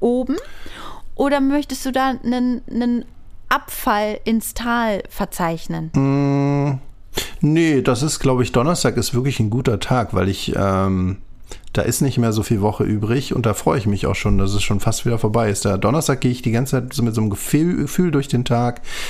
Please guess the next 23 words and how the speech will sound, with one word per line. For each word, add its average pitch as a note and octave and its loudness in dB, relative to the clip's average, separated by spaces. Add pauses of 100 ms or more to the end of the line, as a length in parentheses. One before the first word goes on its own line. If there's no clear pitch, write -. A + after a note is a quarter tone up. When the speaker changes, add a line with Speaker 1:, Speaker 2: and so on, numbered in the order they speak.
(100)
Speaker 2:
Da, - 0
also A#2+ 2
bei A#2+ 4
mir C#3 4
ist B2+ 0
es - 2
auch A#2+ 2
speziell, A#2+ 2
weil A2+ 4
ich G#2+ -4
Donnerstag A2+ 0
tatsächlich G#2 -2
auch G2 2
so G2+ 0
ein, G2 0 (460)
ähm, F#2 0 (160)
da F#2+ 2
übern-, G2 0
übernimmt A2 0
meine G2+ 4
Mutter A2 0
das G#2 -2
Kind A#2+ 0